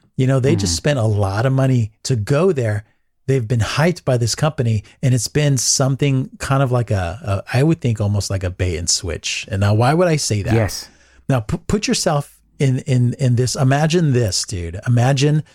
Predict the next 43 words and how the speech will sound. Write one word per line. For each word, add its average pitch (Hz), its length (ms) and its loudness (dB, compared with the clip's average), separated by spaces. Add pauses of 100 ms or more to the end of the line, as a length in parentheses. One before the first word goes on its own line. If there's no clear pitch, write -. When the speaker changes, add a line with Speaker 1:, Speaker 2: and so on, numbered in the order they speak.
(360)
Speaker 1:
we're 131 140 0
playing 131 360 0
Rise 117 400 2
of 123 120 0
Iron, 104 540 0 (220)
Destiny 123 460 0
Speaker 2:
Mm-hmm. 120 100 0
Speaker 1:
one. 104 360 2
We 131 200 0
love 117 340 2
Destiny. 95 800 -4
It's 107 180 -2
been 107 180 -2
Speaker 2:
Mm-hmm. 110 200 0
Speaker 1:
great. 120 440 0
We've 120 200 2
had 113 200 0
a 107 80 2
great 110 460 0 (160)
couple 139 300 -2
years. 120 680 0 (680)
Speaker 2:
Mm-hmm. - 100 -2
Speaker 1:
And 123 580 2 (240)
just 135 260 0
imagine 135 520 2
if 127 200 -2 (120)
just 120 280 0
Destiny 131 400 0
was 117 160 2
silent 120 540 0
for 120 140 0
years 107 380 2
and 110 120 4
years, 101 500 0
and 107 140 2
then 101 120 2
all 107 180 2
of 131 100 0
a 135 80 2
sudden 123 360 0
they 117 120 2
tell 113 280 0
us 110 220 0